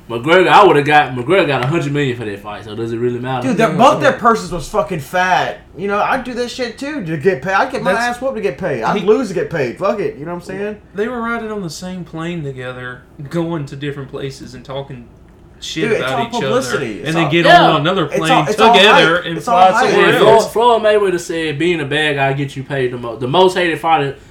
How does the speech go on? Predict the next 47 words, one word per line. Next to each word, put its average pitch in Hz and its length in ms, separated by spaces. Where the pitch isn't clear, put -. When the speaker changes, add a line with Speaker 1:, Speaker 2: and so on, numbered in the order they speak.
Speaker 1:
people 226 280
are 190 60
gonna 170 300
pay, 190 240
even 180 280
if 170 120
you 165 120
don't 165 260
lose, 165 160
they 175 100
gonna 147 220
pay 180 160
Speaker 2:
It's 147 40
Speaker 1:
to 143 40
Speaker 2:
like - 80
Speaker 1:
watch - 240
Speaker 2:
everybody, 240 240
Speaker 1:
you 151 60
lose." 113 80
Speaker 2:
everybody 226 400
hates 202 280
on 190 140
McGregor 175 560
for 151 80
being 165 300
an 147 100
asshole. 175 560
He's 185 200
an 180 120
asshole 180 580
for 165 300
a 139 40
reason. 127 640
That's 131 200
Speaker 1:
I 214 40
Speaker 2:
his 190 100
Speaker 1:
don't 170 140
Speaker 2:
image. 123 300
He 170 160
put 202 160
an 180 60
image 196 220
on 190 120
himself. 190 380
You 196 80
know 190 120
what? 208 360